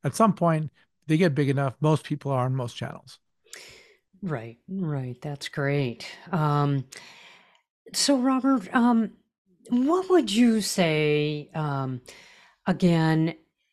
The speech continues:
Speaker 2: you know, instead of thinking about where I want to advertise or advertising with you or taking the class with you, what should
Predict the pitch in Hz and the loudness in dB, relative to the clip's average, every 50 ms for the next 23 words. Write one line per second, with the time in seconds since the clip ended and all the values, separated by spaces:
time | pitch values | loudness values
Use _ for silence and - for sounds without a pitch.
0 | _ _ - 202 202 190 180 180 185 - 175 175 180 - - - - 190 165 165 | _ _ -6 0 2 4 4 4 2 0 -2 -2 -2 -2 -4 -2 0 0 0 0
1 | 160 139 151 151 - - - - 269 262 233 233 254 247 220 208 185 180 175 170 | -2 -2 -4 -10 -12 -14 -2 2 4 4 4 6 4 4 4 4 4 4 2 2
2 | 165 165 - 175 170 170 175 170 170 165 156 151 151 151 147 147 143 143 147 135 | 0 0 -2 -2 -2 0 2 2 2 0 0 0 -2 -2 -4 -4 -4 -4 -4 -4
3 | 156 151 - 147 160 160 156 143 143 156 147 147 151 165 175 170 165 147 143 143 | -4 -6 -2 0 0 0 0 0 -2 -2 0 0 0 0 0 0 -2 -2 -2 0
4 | 165 160 147 139 156 165 147 147 147 147 143 - 226 226 226 220 214 202 196 175 | 0 0 0 0 0 0 0 0 -2 -2 -2 -2 -2 0 2 2 2 2 2 2
5 | 156 143 135 127 - - - - - - _ - - 170 - - 147 131 113 113 | 0 -2 -4 -6 -12 -20 -20 -20 -20 -20 _ -2 0 0 0 0 -4 -4 -4 -8
6 | - - - 185 185 180 175 170 147 - - 170 147 135 - 143 139 131 127 127 | -14 -8 -2 0 2 2 2 2 0 -2 -4 -2 -2 -2 -2 -2 -4 -2 -2 -4
7 | 127 - - - - - - - - - - _ - _ - - 214 196 196 233 | -6 -10 -18 -20 -20 -20 -20 -20 -20 -20 -20 _ -20 _ -8 -6 -4 -2 0 0
8 | 285 311 311 - 254 202 - 233 - - - 247 247 233 233 - | -2 -2 -4 -6 -8 -6 -4 -4 -2 0 4 4 6 6 6 4